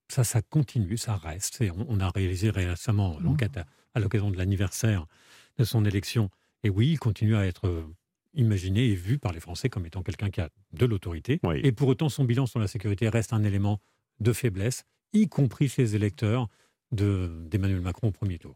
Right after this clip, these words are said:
Speaker 3: Michel
Speaker 2: Et y
Speaker 3: Cotta.
Speaker 2: compris après avoir, euh, euh, quand même fait cette loi sur la sécurité, qui est quand même passée, euh, qui est passée avec des oppositions d'ailleurs de la droite et du, et du Rassemblement, euh, national, mais qui est passée quand même. Mais on a l'impression que peut-être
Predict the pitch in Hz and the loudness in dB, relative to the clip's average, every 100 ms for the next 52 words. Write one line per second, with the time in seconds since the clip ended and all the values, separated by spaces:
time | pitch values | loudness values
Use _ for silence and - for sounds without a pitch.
0 | - 104 170 190 185 190 170 302 233 165 | 0 4 6 6 4 2 2 0 0 0
1 | - 175 185 202 143 139 143 _ _ - | 0 0 2 0 0 -2 -4 _ _ -2
2 | 151 143 139 - - - 160 180 151 151 | 2 2 2 0 -2 0 2 4 4 2
3 | - 131 143 135 127 123 123 123 123 139 | 0 0 2 2 0 -2 -2 -2 0 2
4 | 269 - 147 - 120 127 123 - 117 - | 0 2 0 2 4 4 2 2 0 0
5 | 330 330 - _ _ - 139 131 139 127 | -4 -6 -16 _ _ -2 0 2 0 0
6 | - 160 165 156 120 151 143 147 151 143 | 0 0 2 2 2 2 2 2 2 2
7 | 165 160 180 226 170 160 165 170 170 147 | 2 4 4 2 4 2 4 2 2 2
8 | 156 160 175 175 - 202 170 - - 208 | 2 2 0 0 -2 0 0 0 2 2
9 | 165 156 151 151 156 156 151 151 147 - | 4 2 2 2 2 2 2 2 0 -4
10 | - - 143 139 - 180 302 226 156 156 | -8 0 2 2 2 2 4 4 4 2
11 | - 165 - 170 160 180 269 262 - - | 4 2 2 2 2 4 4 2 -2 -8
12 | - 190 - 180 185 185 180 214 185 185 | 2 2 4 4 4 2 2 2 2 4
13 | 208 226 202 - 151 | 4 4 2 2 0